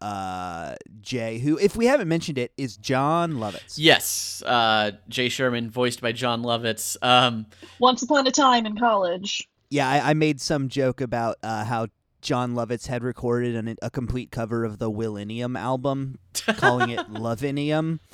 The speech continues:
Speaker 1: And then Beth photoshopped the, uh, cover of that album, which is just lo-, a picture of Lovitz in some of those year two thousand glasses.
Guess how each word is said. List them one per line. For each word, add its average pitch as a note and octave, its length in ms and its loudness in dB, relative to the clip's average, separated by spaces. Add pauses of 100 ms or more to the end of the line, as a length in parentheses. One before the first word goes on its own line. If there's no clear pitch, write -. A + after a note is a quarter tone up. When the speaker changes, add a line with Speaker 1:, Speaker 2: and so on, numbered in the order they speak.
(540)
Speaker 1:
And D#3 240 4
then D#3 600 4
Beth B2+ 600 0
photoshopped C3 920 -2
the, A2+ 400 -6
uh, A2+ 500 -2 (100)
cover D#3+ 380 2
of G#2 180 -6
that A#2 160 -6
album, A#2 320 -2
which B2+ 160 -6
is B2+ 120 -6
just D#3 180 -6
lo-, A#2+ 200 -4
a A#2+ 80 -6
picture E3 280 -2
of B2 60 -6
Lovitz C#3 320 -4
in C#3 80 -10
some C3+ 160 -8
of B2 60 -10
those A#2+ 320 -6
year A#2+ 240 -6
two D3 180 -4
thousand D3 380 -2
glasses. D#3+ 640 -2